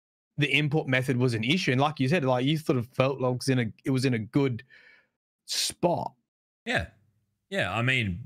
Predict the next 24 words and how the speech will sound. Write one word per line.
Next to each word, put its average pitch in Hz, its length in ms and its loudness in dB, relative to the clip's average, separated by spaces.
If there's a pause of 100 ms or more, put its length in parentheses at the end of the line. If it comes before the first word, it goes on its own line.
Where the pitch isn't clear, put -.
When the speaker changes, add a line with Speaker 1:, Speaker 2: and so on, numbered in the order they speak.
Speaker 2:
maybe 107 280 0
that's 85 300 -4
just - 380 -6
sort 87 160 -4
of 78 120 -6
familiarity, 78 760 -4
but 73 200 -10
right, 78 260 -8
maybe 95 280 -2
this 82 160 -2
is 78 80 -4
totally 85 400 -2
something 78 480 -4
that 78 260 -6 (340)
with 92 140 -4
a 87 40 0
little 85 260 0
bit 82 120 -2
of 73 80 -6
practice 82 540 -4
we 82 80 -6
can 82 220 -4
learn. 78 300 -4
But 90 280 -2